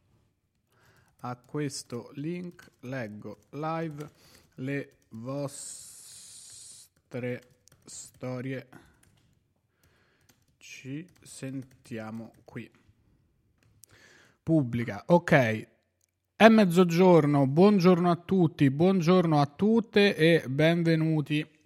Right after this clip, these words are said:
a una nuova puntata di Tintoria Live in tempo di quarantena. È il ventuno marzo, è primavera, è arrivata la primavera, eh, fuori il cielo è abbastanza sereno per quanto riguarda Roma, ehm, è arrivata la primavera, è arrivata una primavera che,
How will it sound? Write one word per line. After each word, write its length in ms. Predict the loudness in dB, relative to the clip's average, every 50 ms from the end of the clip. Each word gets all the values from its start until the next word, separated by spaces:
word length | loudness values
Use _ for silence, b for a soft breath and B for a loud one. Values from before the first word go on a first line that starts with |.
| _ _ _ _ _ _ _ _ -14 -8 -4
a 80 | -2 0
una 100 | 2 2
nuova 400 | 2 4 6 6 6 6 4 2
puntata 640 | 0 -4 -2 -2 0 2 4 4 4 4 2 0 -2
di 340 | -2 -2 0 0 0 -2 -4 -4
Tintoria 640 | -2 -2 -2 -2 -2 -2 0 2 2 2 2 0 0
Live 540 | 0 0 0 2 2 0 0 0 -2 -4 -4
in 220 | -4 -4 -6 -6 -4
tempo 440 | -4 -4 -4 -4 -4 -6 -6 -6 -4
di 120 | -4 -6
quarantena. 840 | -4 -4 -4 -2 -2 -4 -6 -6 -4 -2 0 0 0 0 0 -2 -4 B B B B B B B B B B
È 80 | B 2
il 80 | 2 4
ventuno 320 | 4 4 4 4 4 6
marzo, 400 | 6 6 6 4 2 0 2 4
è 100 | 4 2
primavera, 760 | 2 0 0 2 2 4 4 4 6 6 4 4 4 2 2 2
è 80 | 0
arrivata 460 | 0 0 0 2 2 2 2 4 4
la 100 | 4 4
primavera, 800 | 4 2 2 2 4 4 4 4 4 4 4 4 4 4 4 2
eh, 140 | 2 0 0
fuori 400 | 0 -2 0 0 2 2 2 2
il 220 | 2 2 2 0 -2
cielo 420 | -2 -2 0 0 0 0 0 0
è 60 | 0
abbastanza 600 | 0 0 -2 -2 -4 -6 -4 -4 -4 -4 -2 -2
sereno 540 | -2 0 2 2 2 2 2 2 2 0 0
per 160 | 0 -2 -4
quanto 320 | 0 0 -2 0 0 0 0
riguarda 400 | 2 2 2 2 2 2 2 4
Roma, 720 | 6 8 8 8 8 6 4 2 2 0 -6 -18 -16 -8
ehm, 640 | -2 -2 0 0 0 0 -2 -2 -4 -6 -8 -8 -4
è 60 | -2
arrivata 260 | -2 0 0 0 0
la 80 | -2 -2
primavera, 300 | -2 -2 -2 -2 -2 -4
è 20 |
arrivata 240 | -4 -6 -6 -6 -6
una 140 | -6 -8 -6
primavera 520 | -6 -6 -4 -2 -2 0 0 -2 -4 -6
che, 300 | -8 -8 -8 -8 -8 -8